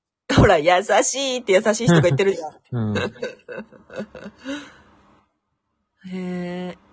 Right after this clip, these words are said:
Speaker 2: いや、でもな、私はね、
Speaker 1: うん。
Speaker 2: まあ、波平さんがなんて言ったかはし-、あ、なん、なんて言うんやろ。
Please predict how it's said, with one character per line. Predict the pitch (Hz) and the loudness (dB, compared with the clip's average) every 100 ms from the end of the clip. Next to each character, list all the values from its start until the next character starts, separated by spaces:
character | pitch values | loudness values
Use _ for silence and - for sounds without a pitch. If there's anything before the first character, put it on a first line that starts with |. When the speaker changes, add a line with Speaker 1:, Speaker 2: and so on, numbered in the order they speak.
| _ - | _ -8
Speaker 2:
い | |
や、 | 196 185 | -6 -2
で | 170 | 2
も | 240 196 | 2 2
な、 | 170 156 131 - _ - | -2 -4 -8 -14 _ -4
私 | 220 294 - 285 | 2 0 0 0
は | 269 | -2
ね、 | 262 262 180 - - _ _ - | -2 -4 -4 -6 -12 _ _ -18
Speaker 1:
う | |
ん。 | 113 101 | -14 -10
Speaker 2:
ま | 101 - | -6 -8
あ、 | - - _ _ _ _ _ _ | -8 -20 _ _ _ _ _ _
波 | 202 262 359 | -6 -4 -2
平 | 403 381 | -4 -2
さ | 381 | -2
ん | |
が | 370 | -2
な | 359 392 | -2 -2
ん | |
て | 381 | -2
言 | 202 | -4
っ | |
た | 156 | -4
か | 139 | -4
は | 139 | -6
し-、 | - - | -6 -10
あ、 | 156 | -6
な | 202 | -4
ん、 | 254 - | -4 -6
な | 185 196 | -10 -8
ん | |
て | 175 | -8
言 | 147 | -8
う | |
ん | |
や | 139 | -10
ろ。 | - | -12